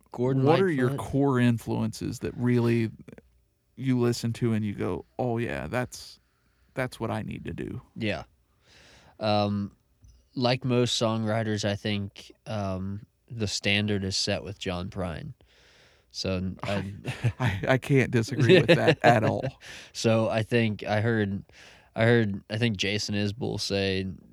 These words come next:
Speaker 1: "I'm just trying to do my best impression of John Prine." So, like, that,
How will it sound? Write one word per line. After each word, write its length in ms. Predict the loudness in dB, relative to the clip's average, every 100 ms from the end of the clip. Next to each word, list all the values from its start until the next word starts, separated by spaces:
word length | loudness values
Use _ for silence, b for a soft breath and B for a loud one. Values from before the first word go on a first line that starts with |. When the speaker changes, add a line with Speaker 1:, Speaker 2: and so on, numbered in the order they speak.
| -10
Speaker 1:
"I'm 220 | -4 -2
just 220 | 0 -2 0
trying 240 | -2 0
to 60 | -2
do 180 | -2
my 140 | -2 -2
best 280 | -2 -2 -4
impression 520 | -6 -2 -2 -2 -6
of 80 | -6
John 260 | -6 -6
Prine." 440 | -4 0 0 0 -6 B B B B -4
So, 220 | 2 4
like, 400 | 4 0 -4 -14
that, 380 | -8 2 4 4